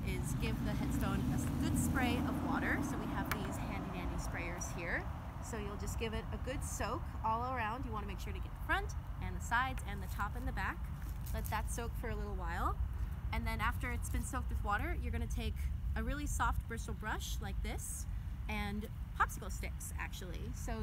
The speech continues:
the bristle brush is really good for getting the, some of the dirt off, some of the growth off.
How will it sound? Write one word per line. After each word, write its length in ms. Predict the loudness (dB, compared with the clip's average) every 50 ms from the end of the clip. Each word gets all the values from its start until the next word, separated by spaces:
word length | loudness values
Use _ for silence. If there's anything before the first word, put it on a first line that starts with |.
| -2
the 60 | -2
bristle 300 | -2 -2 -2 -2 -2 -2
brush 260 | -4 -2 -2 -2 -2 -2
is 120 | -2 -2
really 200 | -2 -2 -2 -2
good 180 | -2 -2 -2 -2
for 120 | -2 -2
getting 440 | -2 -2 -2 -4 -2 -2 -2 -2 -2 -4 -6 -8 -8 -8 -6 -4
the, 180 | -4 -4 -4 -4
some 200 | -2 -2 -2 -2
of 60 | -2
the 100 | -2 -2
dirt 240 | -2 -2 -2 0 2
off, 200 | 2 2 0 0
some 220 | -2 -4 -4 -4
of 80 | -4 -4
the 320 | -4 -4 -4 -4 -4 -4 -6 -6 -8 -8 -4 -2
growth 260 | 0 0 0 0 0
off. 240 | 2 2 2 2